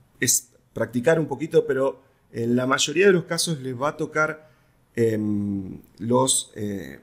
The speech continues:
P D F que son, que provienen de texto, o sea que no van a tener... Que, eh, hacer esta última técnica, pero se las enseño por si eventualmente les toca un P D F que está como imagen y no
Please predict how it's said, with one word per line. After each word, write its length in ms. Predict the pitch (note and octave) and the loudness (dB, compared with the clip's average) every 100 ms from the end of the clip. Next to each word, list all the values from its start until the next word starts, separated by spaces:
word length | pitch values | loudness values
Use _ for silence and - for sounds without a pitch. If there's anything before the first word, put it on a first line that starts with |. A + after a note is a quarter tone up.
| - | 0
P 100 | B2+ | 4
D 100 | C3+ | 6
F 200 | C#3 D#3+ | 4 -2
que 120 | C#3+ | -2
son, 280 | - C#3 C3+ | 0 0 2
que 120 | C#3 | 2
provienen 300 | C3 D#3+ D#3+ | 4 6 4
de 100 | C#3+ | 2
texto, 380 | E3 D#3+ - C3+ | 0 0 0 -2
o 40 | |
sea 200 | C3 C#3+ | -2 -2
que 100 | C#3 | 4
no 180 | D3 D#3 | 6 6
van 200 | D#3+ E3 | 4 4
a 80 | C#3+ | 2
tener... 320 | C3 C#3 C3+ - _ _ _ | 0 -2 -4 -12 _ _ _
Que, 320 | B2+ C#3 D3+ - | 4 6 4 0
eh, 280 | A2+ G#2+ - | -8 -10 -6
hacer 220 | A2 C#3 | -2 0
esta 220 | C#3 C3 | 2 2
última 400 | C#3 C#3 C3 A#2+ | 4 4 2 4
técnica, 440 | C3+ A#2 G#2 G2 G#2 | 4 2 -2 -4 2
pero 240 | C#3 D3 | 4 4
se 140 | - | 2
las 160 | A#2 A#2 | -2 -2
enseño 400 | A#2+ D3+ D3 D3 | 0 0 2 2
por 140 | C3 | 0
si 120 | B2 A2+ | -4 -6
eventualmente 720 | G#2+ G#2+ C3 C3 C3 B2+ A2+ - _ - | -4 0 4 4 2 0 -2 -12 _ -8
les 260 | A2+ A2+ | -4 -2
toca 220 | C3+ D#3 B2 | 0 2 4
un 100 | A#2+ | 6
P 80 | |
D 80 | B2 | 6
F 160 | B2 C3 | 4 0
que 80 | A#2+ | -4
está 220 | B2 B2 | -4 -2
como 180 | A#2 A#2+ | 0 2
imagen 360 | A#2+ A#2+ A#2 | 2 2 0
y 40 | A2 | 2
no 320 | A2+ A#2+ | 2 0